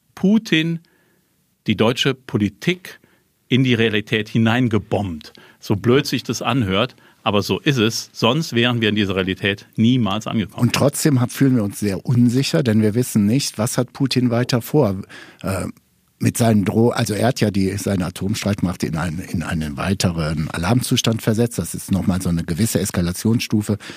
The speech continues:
Speaker 2: Ähm, will der aus Mi-, aus Kiew ein zweites Aleppo machen, ja oder nein? Das ist unvorstellbar, aber möglich.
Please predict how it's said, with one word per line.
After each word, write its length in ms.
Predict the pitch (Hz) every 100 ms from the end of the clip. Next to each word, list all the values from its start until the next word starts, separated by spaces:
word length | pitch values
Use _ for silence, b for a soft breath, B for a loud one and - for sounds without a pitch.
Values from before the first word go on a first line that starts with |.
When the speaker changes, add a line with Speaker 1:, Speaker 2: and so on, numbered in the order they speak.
| B B B
Speaker 2:
Ähm, 180 | - - B B _
will 240 | 85 92
der 320 | 98 92 -
aus 200 | 92 90
Mi-, 280 | - 87 92 -
aus 380 | 85 87 - -
Kiew 400 | - 113 98 90 - -
ein 200 | - 87
zweites 420 | - 95 104 -
Aleppo 360 | 120 117 - 143
machen, 320 | 117 110 120
ja 240 | 101 110 123
oder 200 | 117 110
nein? 280 | 135 127
Das 160 | 95 98
ist 160 | 107 - -
unvorstellbar, 1040 | 170 170 - 131 - 123 196 202 90 - b b b b b b b -
aber 240 | - 87
möglich. 500 | 113 156 156 67 -